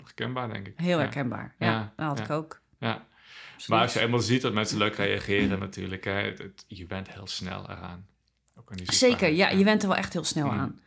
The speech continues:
Speaker 2: Ja. En, eh,
Speaker 1: Ja.
Speaker 2: nou, ik had een hele goede, eh, contentcoach. Eh, met Esther Natar,
Speaker 1: Oh ja,
Speaker 2: ehm,
Speaker 1: super.
Speaker 2: ben ik daarna in, eh, in zee gegaan, naar Fatima.
Speaker 1: Ja.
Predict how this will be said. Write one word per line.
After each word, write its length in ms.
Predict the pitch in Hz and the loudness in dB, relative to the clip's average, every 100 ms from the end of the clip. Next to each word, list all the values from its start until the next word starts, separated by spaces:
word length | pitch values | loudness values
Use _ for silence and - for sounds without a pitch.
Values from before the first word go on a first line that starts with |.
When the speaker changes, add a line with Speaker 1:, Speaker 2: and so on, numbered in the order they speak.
| _ | _
Speaker 2:
Ja. 320 | - 202 - - - - - - | 2 2 2 -8 -20 -20 -20 -2
En, 260 | 180 180 | 2 4
eh, 160 | 185 180 | 6 6
Speaker 1:
Ja. 360 | 175 175 175 170 | 6 6 6 4
Speaker 2:
nou, 140 | - | 2
ik 80 | 202 | 2
had 100 | 202 | 4
een 60 | 196 | 6
hele 140 | 220 | 4
goede, 260 | 220 202 185 | 6 6 6
eh, 500 | 175 165 160 151 160 | 6 4 4 2 0
contentcoach. 720 | 156 240 262 240 - 233 269 285 - - _ _ _ - | 4 4 4 2 4 4 4 2 -4 -8 _ _ _ -10
Eh, 220 | 170 165 | -4 -4
met 120 | 165 | -2
Esther 260 | - 190 180 | 0 0 0
Natar, 460 | 170 214 233 254 | 0 4 4 4
Speaker 1:
Oh 40 | 254 | 2
ja, 320 | 226 220 214 | 4 4 4
Speaker 2:
ehm, 160 | 226 226 | 4 2
Speaker 1:
super. 400 | - - 214 196 | 0 -6 -4 0
Speaker 2:
ben 160 | 220 | 2
ik 120 | 220 208 | 0 2
daarna 280 | 214 214 | 4 4
in, 220 | 196 214 208 | 4 4 4
eh, 140 | 202 | 2
in 80 | 202 | 2
zee 240 | 202 214 | 2 2
gegaan, 300 | 196 190 202 | 0 2 4
naar 140 | 214 196 | 4 4
Fatima. 580 | 208 202 208 202 190 | 2 2 2 2 4
Speaker 1:
Ja. 80 | 269 | 2